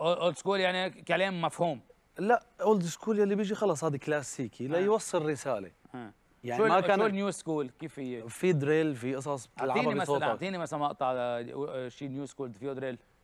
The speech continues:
Speaker 2: يعني مثلًا فيه يقول كان، آه، متعود على اللطم هالجسدي في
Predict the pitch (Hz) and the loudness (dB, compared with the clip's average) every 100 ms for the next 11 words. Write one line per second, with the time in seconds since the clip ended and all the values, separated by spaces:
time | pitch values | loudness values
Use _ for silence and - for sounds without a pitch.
0 | _ _ _ - 113 107 117 135 139 131 | _ _ _ -8 -6 -4 -4 -6 -4 -6
1 | 104 123 120 110 131 117 120 123 123 113 | -6 -6 -6 -8 -10 -8 -6 -6 -6 -8
2 | 110 104 98 101 113 120 131 123 123 123 | -8 -10 -12 -10 -4 -2 0 -2 -4 -4
3 | 127 113 113 127 135 123 113 131 | -6 -6 -4 -4 -4 -6 -6 -8